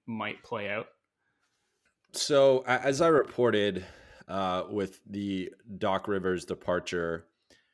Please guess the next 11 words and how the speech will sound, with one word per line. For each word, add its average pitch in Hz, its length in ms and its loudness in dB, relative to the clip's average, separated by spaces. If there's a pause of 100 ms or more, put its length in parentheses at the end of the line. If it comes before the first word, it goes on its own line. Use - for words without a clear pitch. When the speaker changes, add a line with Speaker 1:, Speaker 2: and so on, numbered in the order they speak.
(600)
Speaker 2:
I 117 120 6
was 127 160 2
told 117 340 4
that 104 180 4
there 107 160 0
was 101 440 2
a 95 120 0
bit 92 300 -2
of 90 360 -4 (160)
division 92 600 -2
internally, 90 800 -6